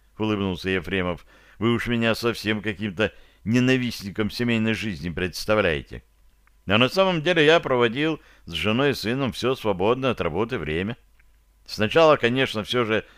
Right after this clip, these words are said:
приходилось несколько месяцев в году пропадать в экспедициях, но после того, как сыну исполнилось три года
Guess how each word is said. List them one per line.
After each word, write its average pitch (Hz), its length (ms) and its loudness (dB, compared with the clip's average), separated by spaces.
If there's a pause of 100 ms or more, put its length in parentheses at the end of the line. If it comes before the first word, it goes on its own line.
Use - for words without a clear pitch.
(320)
приходилось 113 580 0
несколько 110 520 -2
месяцев 104 560 -2
в 92 140 -6
году 107 440 2 (320)
пропадать 160 540 4
в 135 100 -4
экспедициях, 139 1000 -6 (360)
но 127 260 6
после 131 400 2
того, 127 260 2
как 117 180 2
сыну 117 280 -2
исполнилось 110 680 0
три 101 180 -2
года 104 440 -2